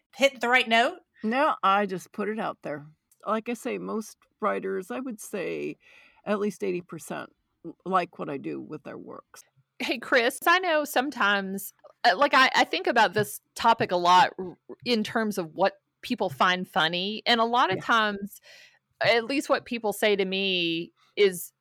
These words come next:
Speaker 3: if I say something that they find funny, a lot of times it's because I've said what they're not willing to say.
Speaker 2: <laughs>
Speaker 3: Humor is the fact that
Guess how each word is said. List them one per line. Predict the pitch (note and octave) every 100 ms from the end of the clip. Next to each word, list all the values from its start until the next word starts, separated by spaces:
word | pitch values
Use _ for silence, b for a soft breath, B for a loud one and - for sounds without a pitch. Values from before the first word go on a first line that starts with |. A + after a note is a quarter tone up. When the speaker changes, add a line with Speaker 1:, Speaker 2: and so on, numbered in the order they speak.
| _ _ -
Speaker 3:
if | A#3
I | B3
say | B3+ D4+ F4
something | D#4 C4 A3+
that | G#3+
they | C#4 A#3+
find | G#3+ G3+ G3
funny, | - A#3 A#3
a | F3+
lot | F#3+ A#3
of | E4+
times | - A3 G3+ F#3+
it's | F#3+ -
because | - - A3+ G3
I've | F3
said | - - G3+ F#3+ G3+ G#3+
what | F#3+ F#3 -
they're | F#3+
not | F#3+ F#3 -
willing | E3+ F3+ F3 D#3
to |
say. | D3 - D3 C#3 D#3+ C4 - -
Speaker 2:
<laughs> | - -
Speaker 3:
Humor | E4+ D#4 A3 G#3 G3+ -
is | A#3+ A3+ A3 G#3 - B B -
the | A#3+
fact | - B3 A3 -
that | A#3